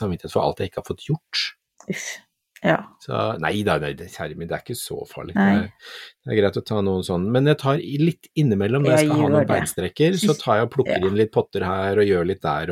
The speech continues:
Speaker 1: og sånn, så det, det kommer til å gå greit, altså.
Speaker 2: Det
Speaker 1: Mm.
Speaker 2: her er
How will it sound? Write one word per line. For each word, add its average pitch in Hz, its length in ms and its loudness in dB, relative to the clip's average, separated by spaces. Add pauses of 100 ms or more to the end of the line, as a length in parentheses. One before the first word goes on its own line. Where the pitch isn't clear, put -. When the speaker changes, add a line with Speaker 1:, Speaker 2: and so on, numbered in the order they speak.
Speaker 1:
og - 160 -14 (320)
sånn, 107 100 -4
så 117 160 -2
det, 113 120 6 (180)
det 110 100 0
kommer 92 320 0
til - 80 0
å - 60 -2
gå 85 160 6
greit, - 260 -4
altså. - 160 -8 (240)
Speaker 2:
Det 143 160 0
Speaker 1:
Mm. 160 80 2
Speaker 2:
her 214 160 0
er 139 160 -2